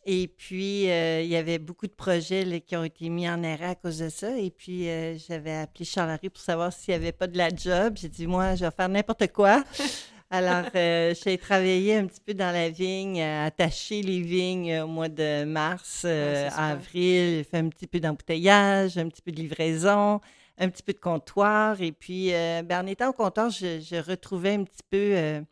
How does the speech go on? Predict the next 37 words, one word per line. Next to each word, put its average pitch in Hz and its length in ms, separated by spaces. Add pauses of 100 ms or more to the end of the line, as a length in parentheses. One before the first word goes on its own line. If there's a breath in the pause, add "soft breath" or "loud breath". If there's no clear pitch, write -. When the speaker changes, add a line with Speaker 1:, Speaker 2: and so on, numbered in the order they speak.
(300)
Speaker 1:
un 175 140
peu 226 160
du 202 160
métier 196 340
que 185 60
j'avais 170 260
déjà 160 340
fait, 180 480
parce - 200
que - 80
j'ai 156 160
été 156 180
souvent, 185 480
euh, 156 140
dans 160 180
des 156 80
positions 180 580
où 165 60
est-ce 156 140
que 143 100
j'étais 147 260
au 160 40
service 170 400
à 170 60
la 151 140
clientèle, 175 800
puis 160 220
ayant 165 300
eu 202 200
une 180 220
entreprise 170 640
de 170 80
commerce 160 340
de 165 120
détail, 170 600
ben, 151 240
le 143 60